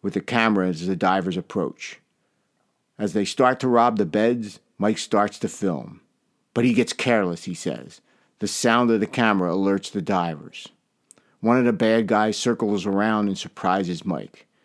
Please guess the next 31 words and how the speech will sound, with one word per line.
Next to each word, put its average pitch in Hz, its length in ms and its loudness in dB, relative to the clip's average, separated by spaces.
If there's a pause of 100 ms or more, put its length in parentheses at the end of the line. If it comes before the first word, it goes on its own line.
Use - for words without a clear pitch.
(420)
They 107 120 2
get 113 240 4
into 117 240 4
a 95 60 0
fight. 80 380 -4 (760)
The 113 160 4
other 117 180 6
bad 107 340 2
guy 110 220 2
grabs 104 400 0
the 107 60 -2
camera 98 460 -2
and 98 140 -6
pulls 101 300 -2
out 95 220 -2
the - 80 -10
film. 82 500 -6 (1040)
Now, 110 160 4
while 120 260 6
the 113 140 4
underwater 127 460 4
fight 127 340 2
is 85 140 -2
going 90 360 0
on, 90 280 -2
Sandy 117 440 2
was 92 200 -2
watching 104 360 0
from 101 200 -2
the 98 100 0
beach, - 480 -6